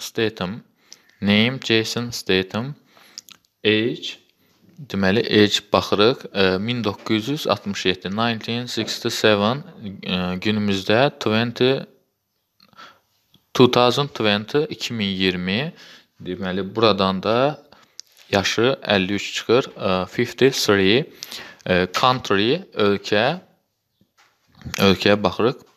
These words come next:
British, e, e, film dediyinə görə Britaniyada, İng-, İng-, İngiltərədə olacaq.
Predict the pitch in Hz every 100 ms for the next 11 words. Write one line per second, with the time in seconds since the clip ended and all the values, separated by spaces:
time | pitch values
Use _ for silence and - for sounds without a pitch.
0 | _ 98 101 113 - 90 - - - 90
1 | _ - 92 90 87 - 98 92 85 -
2 | - 87 90 87 101 110 120 135 147 -
3 | - 95 - 101 95 87 80 82 - -
4 | 98 92 - - - 101 95 - 104 101
5 | 92 90 82 80 82 82 82 127 127